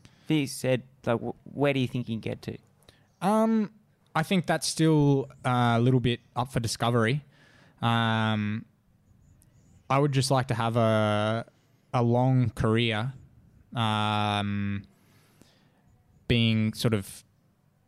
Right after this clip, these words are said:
Speaker 2: in a good, good place. Like, uh, not, like, being able to live a happy life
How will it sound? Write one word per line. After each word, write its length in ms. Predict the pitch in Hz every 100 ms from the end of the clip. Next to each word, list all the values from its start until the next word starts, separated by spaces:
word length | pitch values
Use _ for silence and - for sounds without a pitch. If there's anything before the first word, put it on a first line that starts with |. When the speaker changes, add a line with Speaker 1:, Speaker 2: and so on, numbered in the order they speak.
| _
Speaker 2:
in 120 | 117
a 60 | 107
good, 240 | 95 107 - _ _ _ _ _ _ -
good 160 | 117
place. 500 | - 104 113 - - - - _
Like, 300 | 123 110 -
uh, 400 | 117 104 101 101
not, 300 | 104 117 117 - - - - - - _ _ _ _ _ _ _ _ _ 127
like, 100 | 113
being 160 | 135
able 220 | 135 123
to 100 | 120
live 220 | 123 127 131
a 80 |
happy 240 | 120 123 117
life 500 | 110 135 170 -